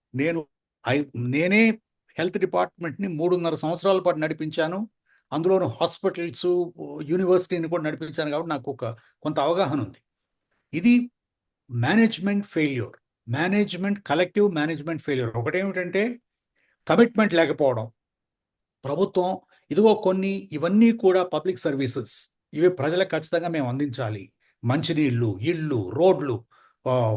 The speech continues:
ఆరోగ్యం, విద్య, ఆహారం, ఇవన్నీ కూడా ఫండమెంటల్ ఎంటైటిల్‌మెంట్స్. Constitution provides for them. Article twenty-one says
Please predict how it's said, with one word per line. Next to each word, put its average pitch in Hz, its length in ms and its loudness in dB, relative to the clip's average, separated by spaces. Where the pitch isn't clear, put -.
ఆరోగ్యం, 139 480 2
విద్య, 156 320 0
ఆహారం, 135 440 2
ఇవన్నీ 202 320 4
కూడా 180 280 2
ఫండమెంటల్ 175 580 -2
ఎంటైటిల్‌మెంట్స్. 139 800 -2
Constitution 180 760 -2
provides 226 380 6
for 185 160 2
them. 113 160 -4
Article 165 380 0
twenty-one 160 600 -2
says 202 320 4